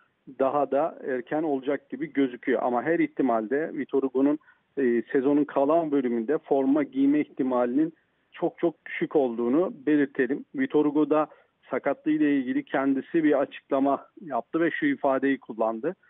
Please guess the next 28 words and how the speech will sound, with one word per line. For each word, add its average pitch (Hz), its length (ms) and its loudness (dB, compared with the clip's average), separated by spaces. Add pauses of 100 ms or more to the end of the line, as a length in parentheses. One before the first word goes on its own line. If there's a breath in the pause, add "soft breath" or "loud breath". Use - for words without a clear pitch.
(300 soft breath)
"Sağ 151 220 2
dizimdeki 139 680 -2
çapraz 147 500 -2
bağları 135 360 0
incittiğimden 127 800 -2
çok 175 260 -2
korktum. 165 500 -4
Çok - 320 -4
dua 139 200 4
ettikten 147 540 -4
sonra 127 480 -4
ve 135 220 -2
M 139 120 2
R 151 40 0
çekildikten 120 680 -6
sonra 131 280 -2 (540 soft breath)
doktorum 147 520 0
bunun 143 280 2
bağlarla 147 500 2
ilgili 143 340 -2
olmadığını 147 720 0 (420 soft breath)
söyledi 139 460 0
ve 135 160 0
böylelikle 139 380 0
ameliyat 147 500 0
ihtiyacım 127 640 -2
da 175 100 2
olmayacak. 151 640 0